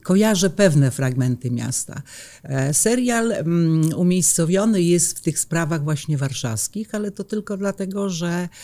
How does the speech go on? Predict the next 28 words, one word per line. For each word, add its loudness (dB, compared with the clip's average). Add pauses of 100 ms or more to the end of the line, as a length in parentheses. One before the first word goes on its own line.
(280)
e, -4
no, 0
ja 0
pomimo 0
tego, -4
że -4
param -2
się, -4 (420)
e, -2
w -8
tej 0
chwili -2
jestem, -2
e, -4
wykładowcą -4
w -8
Collegium -4
Civitas -4
i 0
mówię 0
w -2
ogóle 0
o -4
przestępczości -6
i -6
przestępczości -8
zorganizowanej -2
szczególnie -10